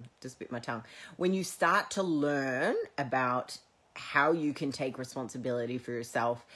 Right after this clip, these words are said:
um, and do it in a way that honors you,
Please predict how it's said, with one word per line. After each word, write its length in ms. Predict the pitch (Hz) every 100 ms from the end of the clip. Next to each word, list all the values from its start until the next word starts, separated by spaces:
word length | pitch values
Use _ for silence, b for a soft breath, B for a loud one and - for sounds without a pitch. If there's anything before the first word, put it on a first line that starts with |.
| B B B -
um, 400 | 127 123 123 - _ _ _ _ -
and 260 | 156 151 123
do 260 | 160 165
it 120 | 185 -
in 120 | 165
a 80 | 147
way 360 | 135 139 143
that 240 | 147 139 -
honors 480 | 135 143 147 135 -
you, 360 | 117 135 190